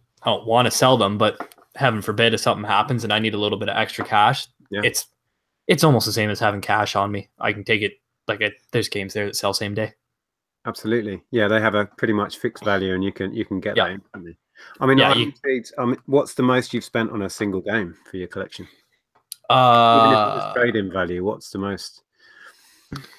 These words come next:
Speaker 1: Without doing trade-in value? Mm, I spent, I spent sixty-five on this game. It's Mario R P G.
Speaker 2: Oh, yeah.
Speaker 1: The Seven Stars, which is almost retail. Like, it sells for about a hundred dollars Canadian online now,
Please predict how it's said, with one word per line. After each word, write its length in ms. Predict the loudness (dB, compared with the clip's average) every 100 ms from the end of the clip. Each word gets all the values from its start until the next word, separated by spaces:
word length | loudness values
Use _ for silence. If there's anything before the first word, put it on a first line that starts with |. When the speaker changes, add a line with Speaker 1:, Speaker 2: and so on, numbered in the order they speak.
| -14 -14 -16 _ -4
Speaker 1:
Without 300 | 2 2 2
doing 200 | 0 0
trade-in 420 | 0 0 0 0
value? 480 | 0 2 2 0 -2 -2 2 4
Mm, 520 | 4 0 -2 -4 -6 -8 -14 _ _ _ _ _ _ _ _ _ -10 -2
I 80 | 0
spent, 380 | 2 2 2 -2 -16 -20 _ _ _ -20
I 40 | -20 -20 -20 _
spent 280 | -2 0 0
sixty-five 680 | 0 -2 0 -2 2 2 4
on 140 | 2
this 160 | -2 -4
game. 360 | -2 0 0 -4 _ _ _
It's 140 | -12 -4
Mario 280 | 0 2 2
R 120 | 0
P 160 | -2 -4
G. 380 | 0 -2 -2 _ _ _
Speaker 2:
Oh, 140 | -10 -8
yeah. 380 | -6 -6 -4 -4
Speaker 1:
The 80 | -4
Seven 180 | -6 -8 -10
Stars, 400 | -4 -4 -4 -2
which 300 | 2 4 4
is 100 | 0
almost 440 | 2 4 4 2
retail. 380 | 0 -2 -2 0
Like, 180 | 0 0
it 100 | -2
sells 240 | 0 -2 -2
for 60 |
about 160 | -6 -6
a 40 |
hundred 240 | -6 -8 -4
dollars 340 | -4 -4 -6
Canadian 400 | -8 -8 -6 -4
online 400 | -4 -4 -4 -4
now, 260 | -2 -4